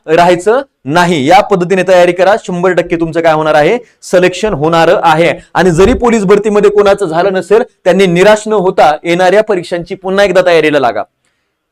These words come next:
ठीक आहे, ज्या पद्धतीने म्हणून तुम्हाला की प्रॉपर तयारी होऊन जाते,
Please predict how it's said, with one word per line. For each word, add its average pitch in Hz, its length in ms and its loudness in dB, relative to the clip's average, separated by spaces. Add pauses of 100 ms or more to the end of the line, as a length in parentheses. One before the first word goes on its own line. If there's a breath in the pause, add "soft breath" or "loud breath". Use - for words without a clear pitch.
ठीक 202 140 -2
आहे, 262 320 -2
ज्या 202 140 2
पद्धतीने 202 460 0
म्हणून 220 340 0
तुम्हाला 196 260 0
की 262 420 -4
प्रॉपर 247 720 0
तयारी 233 220 4
होऊन 208 180 0
जाते, 170 180 0